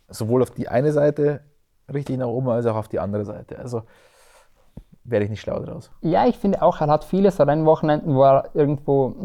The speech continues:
Speaker 2: unauffällig ist. Vor allem jetzt bei Alpine ist im Moment klar, dass Ocon der erste Fahrer ist im Team und Gasly nur selten da was wirklich Gutes abliefern kann. Aber dann sind halt wieder diese Wochenenden dabei. Australien, bestes Beispiel.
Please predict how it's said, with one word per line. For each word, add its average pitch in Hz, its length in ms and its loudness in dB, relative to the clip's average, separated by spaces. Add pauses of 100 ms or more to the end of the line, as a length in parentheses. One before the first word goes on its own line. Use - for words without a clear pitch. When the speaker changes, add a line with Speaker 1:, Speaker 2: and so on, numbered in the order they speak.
(1000)
Speaker 2:
unauffällig 127 760 -2
ist. 123 200 -10
Vor 143 120 6
allem 165 120 2
jetzt 160 140 -4
bei 147 140 0
Alpine 175 440 0
ist - 120 -10
im 147 80 -4
Moment 135 260 -2
klar, 127 280 0
dass 139 180 0
Ocon 147 340 -4
der 139 100 4
erste 135 280 -2
Fahrer 147 360 -4
ist 156 140 -10
im 165 120 -8
Team 170 200 -8
und 139 260 -6
Gasly 135 360 -4
nur 127 220 -4
selten 196 600 -4 (400)
da 131 240 2
was 131 320 -2
wirklich 139 280 -2
Gutes 147 320 -4
abliefern 160 480 -2
kann. 160 100 -6
Aber 143 120 -2
dann 147 120 0
sind - 180 -6
halt 165 160 -2
wieder 165 200 2
diese 160 240 -2
Wochenenden 180 360 -2
dabei. - 300 -6
Australien, 165 540 -4
bestes - 320 -8
Beispiel. 226 480 -8